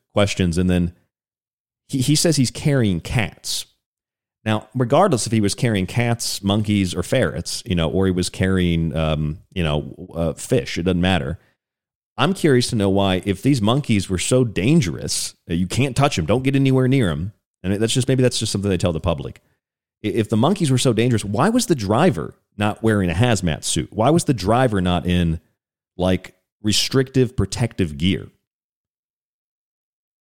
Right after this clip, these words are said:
There's a question I don't think anybody's asking. Why isn't the driver in this protective gear? I mean, if he's driving, maybe the monkeys are sealed in the back, everything's safe. It just seems like whether you're hit by a, a, a dump truck or a sports car,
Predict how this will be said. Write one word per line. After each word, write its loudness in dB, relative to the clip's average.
There's 0
a -4
question 0
I 0
don't -4
think 0
anybody's 0
asking. -6
Why 2
isn't 2
the 0
driver 2
in 2
this 0
protective -2
gear? 2
I 0
mean, 2
if -2
he's 2
driving, 2
maybe 2
the 0
monkeys 0
are 2
sealed 0
in 0
the 0
back, 0
everything's 0
safe. 0
It -6
just 0
seems 2
like 0
whether 2
you're 4
hit 2
by 2
a, 4
a, 0
a -2
dump -2
truck -2
or 2
a -2
sports 0
car, -2